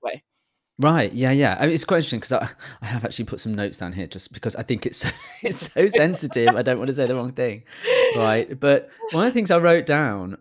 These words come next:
Speaker 2: was that, um, th-, this, this has, this has been going on, like, forever. And it's, it's, I was saying to somebody in, uh, at work today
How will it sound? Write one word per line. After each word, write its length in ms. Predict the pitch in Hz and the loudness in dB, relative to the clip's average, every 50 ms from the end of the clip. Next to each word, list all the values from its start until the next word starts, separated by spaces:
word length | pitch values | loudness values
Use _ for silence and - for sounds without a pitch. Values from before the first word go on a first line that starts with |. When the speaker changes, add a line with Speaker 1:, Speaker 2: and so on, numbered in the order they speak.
| _ _ | _ _
Speaker 2:
was 440 | 135 135 131 127 127 120 - - _ _ _ _ _ _ _ _ _ _ _ _ - 139 | -2 0 0 0 0 -2 -6 -12 _ _ _ _ _ _ _ _ _ _ _ _ -20 -6
that, 240 | - 151 139 147 - - _ _ _ | -2 -2 -2 -2 -4 -8 _ _ _
um, 460 | 139 131 127 123 123 123 123 120 113 _ _ _ _ _ _ _ _ _ _ _ _ _ _ _ _ _ _ _ _ _ - 131 | -4 -2 -2 -2 -2 -2 -4 -6 -8 _ _ _ _ _ _ _ _ _ _ _ _ _ _ _ _ _ _ _ _ _ -14 -4
th-, 220 | - 185 - 143 - | -4 -4 -4 -4 -2
this, 220 | - 190 214 202 - 147 | 0 0 0 0 -4 -10
this 320 | 135 131 165 208 214 - | -4 0 2 2 2 0
has, 320 | - - - 214 214 208 - | -8 -8 -6 -4 -4 -4 -6
this 280 | - 156 185 214 214 | -6 -2 -2 -2 -2
has 260 | - - 214 214 - - | -4 -8 -8 -8 -6 -4
been 240 | - 202 190 185 | -4 -4 -4 -2
going 340 | 170 180 165 160 160 156 156 - | -2 0 0 2 0 0 -2 -4
on, 400 | - 160 151 110 87 78 87 101 - | -6 -6 -4 -4 -6 -6 -8 -12 -10
like, 380 | - 123 117 117 110 - - - | -6 -4 -2 -2 -4 -4 -8 -16
forever. 800 | - - 156 151 - - 147 160 151 - - - 52 - - - _ _ _ _ _ _ _ _ _ _ _ _ _ _ _ _ _ _ _ _ _ _ _ | -10 -4 -2 -2 -2 -2 -4 -6 -6 -6 -8 -8 -8 -10 -10 -14 _ _ _ _ _ _ _ _ _ _ _ _ _ _ _ _ _ _ _ _ _ _ _
And 260 | 139 147 160 160 - - _ | 0 0 0 0 -4 -2 _
it's, 240 | 156 156 135 - - _ _ _ _ _ | -2 -2 -2 -4 -10 _ _ _ _ _
it's, 300 | 156 160 - - - - _ _ _ _ _ _ - - _ _ | -6 -4 -4 -6 -10 -12 _ _ _ _ _ _ -20 -20 _ _
I 40 | 170 | -2
was 120 | 175 175 | -2 0
saying 180 | - 226 247 247 | 0 0 0 0
to 60 | 240 | -2
somebody 560 | - 214 190 175 160 151 143 139 143 - - _ | -2 0 0 2 2 4 4 2 2 0 -10 _
in, 420 | - 147 143 135 131 127 123 120 - _ - | -2 0 2 2 2 0 -2 -4 -10 _ -6
uh, 240 | 117 117 107 104 107 | -2 0 0 0 2
at 160 | - 123 117 | 0 -2 0
work 320 | 139 147 143 113 90 - - | 2 2 2 2 0 -2 -6
today 520 | - - 101 120 98 - - 64 - - | -12 -6 -4 -4 -4 -2 -4 -8 -10 -12